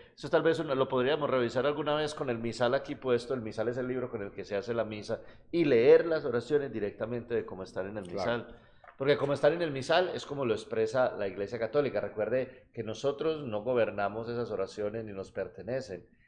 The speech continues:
Speaker 1: Es la Iglesia la que nos las enseña y nos las da a conocer. Vamos a hacer entonces esta oración, que ya cuando termine marzo la cambiaremos. Cada mes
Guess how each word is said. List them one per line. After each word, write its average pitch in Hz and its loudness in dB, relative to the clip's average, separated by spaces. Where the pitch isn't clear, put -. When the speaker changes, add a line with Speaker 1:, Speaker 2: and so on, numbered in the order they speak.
Speaker 1:
Es 98 -12
la 110 2
Iglesia 117 0
la 98 -2
que 104 -8
nos 95 -8
las 92 -4
enseña 95 -6
y 104 -14
nos 98 -6
las 92 -2
da 90 -4
a - -12
conocer. 87 -14
Vamos 120 -4
a 135 0
hacer 117 0
entonces 127 -2
esta 135 -2
oración, 147 2
que 95 -6
ya 98 -2
cuando 123 -2
termine 101 -4
marzo 120 -2
la 110 -2
cambiaremos. 120 -2
Cada 104 -6
mes 107 -6